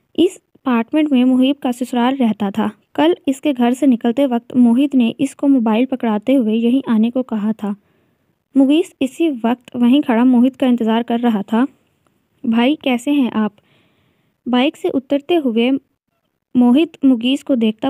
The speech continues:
पूछने लगा। वो दोनों इस वक्त अपार्टमेंट के बेसमेंट में मौजूद थे। उन्होंने हाल कहा ठीक, कहाँ ठीक रहने दिया मुझे बेघर करके। तुम सुनाओ, क्यों बुलाया मुझे यहाँ? मुगीस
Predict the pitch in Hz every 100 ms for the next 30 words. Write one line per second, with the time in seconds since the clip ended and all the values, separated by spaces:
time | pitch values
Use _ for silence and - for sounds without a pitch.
0 | 269 - 226 - 247 247 220 269 - _
1 | _ _ _ _ _ _ 254 277 320 381
2 | 302 285 302 - _ - 247 240 233 277
3 | 311 269 226 240 - 269 277 254 262 214
4 | 190 - 220 202 _ _ _ _ _ _
5 | - 277 302 381 370 339 247 269 - _
6 | _ _ _ _ _ _ _ - _ _
7 | - 262 302 330 240 233 311 - 285 294
8 | - _ _ _ _ _ - - 269 339
9 | 359 277 - - 262 247 277 240 220 214
10 | - 254 254 349 330 247 247 294 294 220
11 | - 214 214 _ - 330 349 _ - 302
12 | 262 226 247 302 320 294 254 233 254 233
13 | 220 220 208 196 _ _ 247 233 254 320